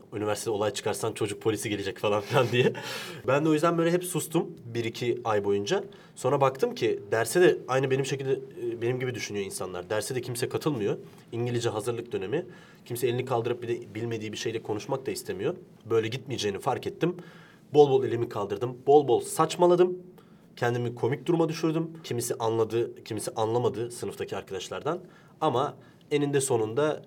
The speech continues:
e, o kurs bittiği zaman İngilizcesini en iyi geliştirmiş insanlardan bir tanesi bendim. Bu yüzden de pişman değilim. E, şöyle düşünüyorum ben de, yani utangaçlık, e, normal, olabilir. Hatta utanmak bir yerde, belki buna da değiniriz, güzel de bir şey.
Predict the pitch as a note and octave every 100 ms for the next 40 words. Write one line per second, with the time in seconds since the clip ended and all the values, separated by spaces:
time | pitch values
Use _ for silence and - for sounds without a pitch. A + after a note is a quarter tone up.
0 | - A2 G#2+ B2+ B2 - A#2+ - A#2 B2+
1 | G#2+ G#2 C3 - - - - B2 A#2+ A2+
2 | G#2 G#2 A#2+ B2 A#2+ G#2 G#2+ G#2 G#2+ G#2+
3 | G#2+ - G2+ F#2 G2 F#2 F#2+ F#2+ G2+ C3+
4 | G#2 - - - - - F3+ D3+ A#2+ G#2+
5 | C#3 F3 - - C#3 E3+ C#3 A2+ E2 -
6 | - - - - G#2 G2 G2 A3+ G#3 A2+
7 | - G2 F2+ F2+ F2 G2 G2 E2 A#2 C3+
8 | C#3 C3+ - - - - - - - -
9 | - - - E3+ A#3 D#3+ G2+ C#3 - -
10 | D3 D3 - A2+ - A#2 C#3 C3+ B2 C3
11 | C3 C3 - A#2 A#2+ A#2 A2+ A#2 A2+ G#2
12 | A2 G#2+ A2 G#2+ G2+ G#2 B2+ - - -
13 | G2+ F3 A3 C3+ - F2+